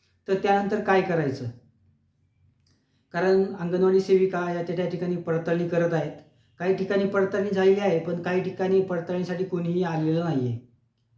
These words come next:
तर आता ऑनलाईन पद्धतीने तुम्ही फॉर्म भरलेला असेल, ॲपच्या माध्यमातून असेल, किंवा ऑफलाईन पद्धतीने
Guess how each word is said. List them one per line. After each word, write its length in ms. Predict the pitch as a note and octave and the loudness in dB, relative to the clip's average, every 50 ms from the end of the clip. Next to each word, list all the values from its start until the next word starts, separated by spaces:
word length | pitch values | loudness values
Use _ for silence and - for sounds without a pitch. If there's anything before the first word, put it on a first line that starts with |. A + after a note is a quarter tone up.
| _ _ _ _ _ _ _ _ - | _ _ _ _ _ _ _ _ -6
तर 60 | F#3 | -4
आता 180 | F#3 F#3 F#3 G3 | -2 0 2 2
ऑनलाईन 380 | F#3+ F#3 F#3 F#3+ G3 G3 F#3+ F#3 | 4 4 4 4 4 2 2 0
पद्धतीने 340 | F#3+ F#3+ F#3+ F#3+ G3 F#3+ F3+ | 2 2 2 2 2 2 0
तुम्ही 140 | G3 G3 F#3+ | 0 0 0
फॉर्म 240 | - F#3 F#3 F3+ | -2 -2 -2 0
भरलेला 300 | F3+ F3+ F3+ F#3 F#3 F#3+ | 0 0 0 2 2 0
असेल, 260 | F#3 F3+ - G3+ F#3+ F3 | 0 -2 0 0 2 2
ॲपच्या 340 | E3+ E3+ E3+ - - F#3 | 2 0 -2 -4 -4 -4
माध्यमातून 640 | F3 F3 F3 E3+ E3 F3+ F3+ F#3 F3 - F#3 F#3 F#3 | -4 -4 -4 -2 -2 0 0 -2 -2 -2 -4 -4 -4
असेल, 220 | F3+ - G3 F#3+ F#3+ | -2 -2 -2 -2 -2
किंवा 160 | - G#3+ A3 G#3+ | -2 0 0 2
ऑफलाईन 380 | G#3 G3+ G3+ - G#3 G3+ G3 | 2 0 0 -2 0 0 0
पद्धतीने 480 | - - G3 G3 G3 F#3+ G3+ F#3+ E3 | 0 0 -2 -2 -2 0 0 0 0